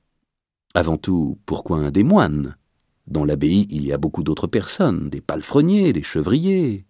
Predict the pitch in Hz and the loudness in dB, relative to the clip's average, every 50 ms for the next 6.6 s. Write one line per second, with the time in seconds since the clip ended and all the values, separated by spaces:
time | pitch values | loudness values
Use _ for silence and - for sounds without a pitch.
0 | _ _ _ _ _ _ - - - - 87 82 80 117 123 - - 180 170 147 | _ _ _ _ _ _ -8 -8 -6 -2 -2 -2 -2 -4 -4 -4 -2 -2 -2 -2
1 | 120 110 107 107 - _ _ _ _ _ _ _ _ _ _ _ _ _ _ _ | -2 -4 -6 -8 -12 _ _ _ _ _ _ _ _ _ _ _ _ _ _ _
2 | _ _ _ - - - 120 107 139 196 - - - _ _ _ _ _ _ _ | _ _ _ -6 0 2 2 2 2 -2 -14 -16 -20 _ _ _ _ _ _ _
3 | _ _ _ _ _ - - - - 95 101 101 120 120 110 104 104 104 98 - | _ _ _ _ _ -12 -12 -6 0 2 2 4 4 4 4 2 2 0 -2 0
4 | - 214 202 - 110 104 101 101 185 214 202 - - - - - - 95 87 85 | 0 -2 -2 -2 -2 0 2 2 2 2 2 -2 -10 -10 -10 -12 -10 -10 -6 -4
5 | 80 85 95 98 87 85 82 76 82 85 85 80 78 82 76 - - 82 - - | -2 0 0 0 0 0 -2 0 -2 -2 -2 -2 -4 -6 -8 -8 -10 -10 -8 -6
6 | 85 80 78 80 80 80 82 85 82 - - | -6 -4 -4 -6 -6 -8 -10 -12 -14 -18 -20